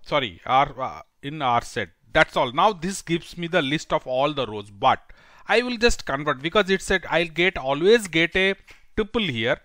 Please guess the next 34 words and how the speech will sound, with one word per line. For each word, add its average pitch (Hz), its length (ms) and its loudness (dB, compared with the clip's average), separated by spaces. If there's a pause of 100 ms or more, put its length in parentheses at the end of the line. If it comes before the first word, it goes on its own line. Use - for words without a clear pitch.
(120)
So 185 140 -4
I 180 160 4
will 202 80 -4
convert 160 420 2
it 156 160 -4
to 165 80 -6
list. 117 400 -6
So - 140 -10
I 156 160 2
am 139 100 -6
saying 147 340 -6
it 147 240 -10
list. - 520 -12 (1120)
Without 226 360 4
that 214 200 8
also 208 220 2
I'll 165 200 6
get, 127 280 0
I'll 131 200 2
can 131 200 0
able 131 280 -2
to 196 80 -4
populate 175 520 0
it, 185 140 4 (200)
but 180 160 2
you 190 80 -4
will 202 120 -2
see 214 200 -4
the 196 140 2
brackets 143 500 2
at 147 160 4
the 151 80 2
end. 135 400 0 (260)
So 120 520 -6